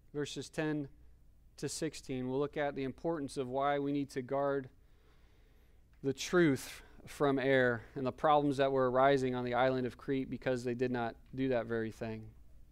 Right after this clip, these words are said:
Let's pray together. Heavenly Father, thank you for your word. Truly, Lord, I don't just want to say that,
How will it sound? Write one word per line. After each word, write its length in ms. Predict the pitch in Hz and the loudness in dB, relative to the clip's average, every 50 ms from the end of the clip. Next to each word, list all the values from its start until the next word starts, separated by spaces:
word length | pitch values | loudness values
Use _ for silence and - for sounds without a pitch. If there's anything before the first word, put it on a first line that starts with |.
| - - - - - - - - - - - - - - - - | -20 -20 -20 -20 -20 -20 -20 -20 -20 -20 -20 -20 -18 -16 -8 -8
Let's 140 | 131 - - | -6 -6 -4
pray 200 | - 139 127 120 | -2 0 0 0
together. 380 | 117 113 113 110 110 113 110 - - - - - - - - - - - - - - - - - - - - - - - - - - - - - - - - - - - - - - - - - - - - - - - - - - - | 0 0 -2 -2 -2 -4 -8 -12 -16 -18 -20 -20 -20 -20 -20 -20 -20 -20 -20 -20 -20 -20 -20 -20 -20 -20 -20 -20 -20 -20 -20 -20 -20 -20 -20 -20 -20 -20 -20 -20 -20 -20 -20 -20 -20 -20 -20 -20 -20 -20 -20 -20 -20 -20 -20 -18 -4 4
Heavenly 260 | 160 156 156 156 147 | 6 6 8 8 6
Father, 500 | - - 170 156 165 160 160 151 143 123 - - - | 6 6 6 8 8 8 8 8 6 4 0 -8 -10
thank 320 | - - 165 170 156 - | 0 4 4 4 4 4
you 100 | 170 160 | 2 0
for 560 | 139 - - 156 151 147 143 135 131 127 123 117 - - - - - - - - | 0 2 4 6 8 8 8 8 8 6 2 0 -8 -16 -18 -20 -20 -20 -14 -8
your 260 | 139 139 135 139 131 | -2 2 4 4 6
word. 420 | 127 127 123 120 120 120 117 117 113 - - - - - - - - - - - - - - - - - - - - - - | 6 4 4 4 2 2 0 -2 -6 -12 -16 -20 -20 -20 -20 -20 -20 -20 -20 -20 -20 -20 -20 -20 -20 -20 -20 -20 -20 -16 -10
Truly, 400 | - - 170 165 156 143 135 127 | -2 2 4 6 6 6 4 4
Lord, 300 | 120 117 110 110 107 110 - - - - - - - - - - - - - - - - - - - - - - - - - | 2 0 0 -2 -6 -10 -14 -18 -20 -20 -20 -20 -20 -20 -20 -20 -20 -20 -20 -20 -20 -20 -20 -20 -20 -20 -20 -20 -18 -8 -4
I 60 | 139 | -2
don't 280 | 143 151 156 - - 135 | 0 0 -2 -2 -4 0
just 280 | 139 147 139 - - | 0 0 0 0 0
want 160 | 147 143 131 | 0 2 2
to 40 | 123 | 2
say 280 | 113 - - 139 143 143 | 0 0 2 4 4 6
that, 320 | 127 120 113 110 113 - | 6 4 2 0 -2 -6